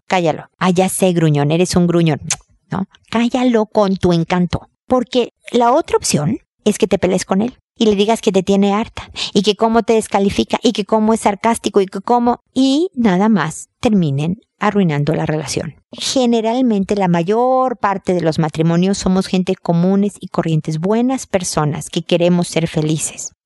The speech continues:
Y terminamos en, peleados en una relación, separados y, y acabada nuestra relación,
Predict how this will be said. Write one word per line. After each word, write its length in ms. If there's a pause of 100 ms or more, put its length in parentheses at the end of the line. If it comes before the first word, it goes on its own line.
(100)
Y 100
terminamos 880
en, 180 (240)
peleados 600
en 120
una 180
relación, 420
separados 840
y, 100 (240)
y 140
acabada 520
nuestra 380
relación, 480